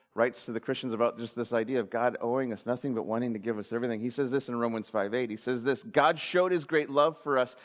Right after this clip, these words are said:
in this way, by sending Christ to die for us when we were awesome and we had it all figured out."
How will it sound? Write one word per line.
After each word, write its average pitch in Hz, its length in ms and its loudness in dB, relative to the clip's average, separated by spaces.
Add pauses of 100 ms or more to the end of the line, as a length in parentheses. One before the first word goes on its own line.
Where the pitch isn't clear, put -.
(120)
in 151 220 2
this 143 180 0
way, 131 300 4 (560)
by 143 100 6
sending 180 600 2
Christ 160 360 2
to 156 80 2
die 143 240 6
for 139 220 0
us 131 180 2
when 131 140 -2
we 147 100 2
were 151 160 2
awesome 147 400 2
and 131 120 0
we 123 100 0
had 123 180 6
it 123 140 -2
all 135 180 6
figured 120 360 0
out." 101 220 4